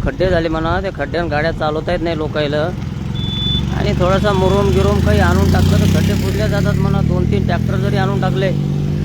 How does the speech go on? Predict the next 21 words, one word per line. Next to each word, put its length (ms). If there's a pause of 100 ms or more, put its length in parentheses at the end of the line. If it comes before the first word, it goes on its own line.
(380)
तर 60 (100)
ती 60
तिथं 300
बुजवलं 380
त्या 100
ललित 280
भाऊ 180
इन्नानी. 380 (260)
अनेक 480
दिवसानंतर 640
ते 300
लाईव्ह 260
आले, 180
तर 160 (140)
लाईव्ह 300
पाहायला 340
लागले 140
बहुतेक 400
ते 60
आता. 180
धन्यवाद. 500